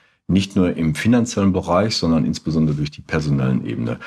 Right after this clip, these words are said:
Wenn Sie beispielsweise als Bürger oder Bürgerin ein Problem haben, steht Ihnen das natürlich auch jederzeit offen bei den jeweiligen Polizeien, jeder Polizeidienststelle, Online-Wache, aber auch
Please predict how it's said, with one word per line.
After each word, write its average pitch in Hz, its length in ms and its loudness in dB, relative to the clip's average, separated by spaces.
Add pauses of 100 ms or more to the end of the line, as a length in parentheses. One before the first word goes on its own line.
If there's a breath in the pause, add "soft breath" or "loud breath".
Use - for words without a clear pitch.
(340 loud breath)
Wenn 98 180 4
Sie 104 280 2
beispielsweise 85 840 0
als 73 200 -4
Bürger 120 340 2
oder 73 140 2
Bürgerin 85 480 0
ein 73 160 -4
Problem 80 320 0
haben, 78 80 0
steht - 240 -2
Ihnen 92 100 2
das 80 180 -4
natürlich - 280 -4
auch 73 100 2
jederzeit 80 540 0
offen 107 400 0
bei 78 340 0 (220)
den 76 260 2
jeweiligen 82 720 2
Polizeien, 76 800 0
jeder 73 180 0
Polizeidienststelle, 95 960 0
Online-Wache, 92 720 0
aber 110 360 4
auch 95 260 0